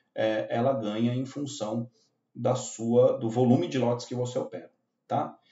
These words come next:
Então, nesse caso aqui, ó, independente, agora não vamos se atentar a isso, se tá ganhando ou se tá perdendo, porque o, o, a ideia é educacional, é você ver aqui, tá? Então, ó, eu tô perdendo nessa posição oitenta e um dólares,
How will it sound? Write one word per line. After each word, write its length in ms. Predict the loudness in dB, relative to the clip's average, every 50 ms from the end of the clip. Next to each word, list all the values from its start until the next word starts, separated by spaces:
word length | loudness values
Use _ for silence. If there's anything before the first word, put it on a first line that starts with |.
| _ _ 0
Então, 160 | 4 6 8
nesse 300 | 8 8 6 4 0 4
caso 360 | 6 8 10 10 8 6 4
aqui, 320 | -2 -4 -6 -4 4 6 8
ó, 100 | 8 8
independente, 600 | 8 4 2 2 2 2 4 4 2 2 2 0
agora 240 | 4 4 6 6 6
não 160 | 4 4 4
vamos 240 | 4 4 4 2 2
se 80 | 0
atentar 420 | 0 0 2 0 2 4 4 4 4
a 40 | 4
isso, 280 | 4 2 0 -2 -6
se 160 | -14 -12 -4
tá 80 | -2 -2
ganhando 280 | 0 0 -2 -4 -4 -6
ou 60 | -8
se 80 | -8 -8
tá 100 | -10 -8
perdendo, 480 | -8 -8 -6 -2 -2 -2 0 -2 -4
porque 400 | -6 -10 -14 -8 -6 -6 -6 -6 -8
o, 220 | -10 -10 -10 -8 -6 -6 -6 -6 -6
o, 280 | -6 -6 -6 -6 -10 _ _ _ _ _ -4
a 100 | -2 0
ideia 420 | 2 4 6 8 8 8 8 6 2
é 80 | -2 -2
educacional, 760 | -2 -4 -4 -6 -8 -8 -6 -4 0 4 4 4 2 0 -6 -14 _ -20 _ _ 4
é 100 | 4 6
você 280 | 6 6 6 8 8
ver 160 | 10 12 12 12
aqui, 420 | 12 12 6 2 2 2 0 2
tá? 220 | 4 6 6 6
Então, 240 | 4 2 2 4 6
ó, 160 | 8 8 8
eu 120 | 8 6 8
tô 160 | 6 6 6
perdendo 440 | 6 4 2 4 4 2 2 2 2
nessa 260 | 0 0 0 -2 -2
posição 380 | -2 -2 -2 -2 -4 -4 -2 -2
oitenta 340 | -2 -4 -6 -6 -4 -2
e 80 | -2 -2
um 80 | 4 8
dólares, 420 | 10 10 10 10 8 4 0